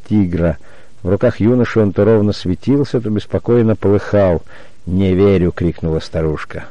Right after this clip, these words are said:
«Я положу его и уйду», — сказал юноша. «Попробуйте без меня принять чайную ложечку зеленых мыслей, запрятанных в этом пузырьке, и увидите, что будет.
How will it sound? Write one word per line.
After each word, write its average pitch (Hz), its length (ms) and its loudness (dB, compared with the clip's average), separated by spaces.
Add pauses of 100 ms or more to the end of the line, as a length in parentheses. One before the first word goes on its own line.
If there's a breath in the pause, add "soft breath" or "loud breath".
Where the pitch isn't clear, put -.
(380 loud breath)
«Я 214 160 2
положу 147 380 4
его 131 320 6
и 120 60 8
уйду», — 107 500 6
сказал 92 460 2
юноша. 90 500 2 (380 loud breath)
«Попробуйте 151 540 4
без 110 220 6
меня 143 380 4
принять 123 440 2
чайную 120 580 4
ложечку 117 480 4
зеленых 101 500 4
мыслей, 131 460 2
запрятанных 101 720 0
в 82 40 0
этом 95 240 0
пузырьке, 98 680 2
и - 20 4
увидите, 151 680 2
что 104 300 -2
будет. 90 460 0